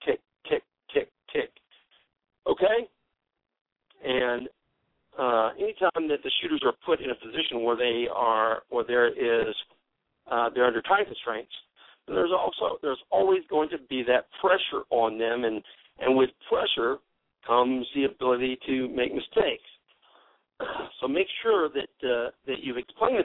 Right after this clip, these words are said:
process to them and that they are, in fact, rehearsing it, okay? Uh, so you're gonna go from standing to seated. You're gonna take the safety off.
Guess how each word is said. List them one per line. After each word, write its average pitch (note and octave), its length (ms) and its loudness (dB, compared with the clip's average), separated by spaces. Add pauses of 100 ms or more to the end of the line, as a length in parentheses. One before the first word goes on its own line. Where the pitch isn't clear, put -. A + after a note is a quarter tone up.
process B2+ 480 0
to B2+ 80 -4
them A#2 280 -2
and C3+ 180 -2
that C#3 220 0
they D#3+ 540 4 (540)
are, C3+ 160 2
in - 60 -2 (100)
fact, C#3 260 0
rehearsing D#3 640 0
it, - 100 -10 (440)
okay? E3+ 360 0 (1160)
Uh, B2+ 460 4 (2250)
so C3 240 2 (920)
you're C#3 120 2
gonna C3 120 -2
go C3 160 2
from - 180 -20
standing G#3+ 340 0
to G3+ 80 -2 (120)
seated. D#3 260 -4 (480)
You're B2 140 0
gonna - 140 -6
take E3+ 160 -2
the E3 100 -2 (120)
safety G3+ 460 0
off. C#3+ 300 4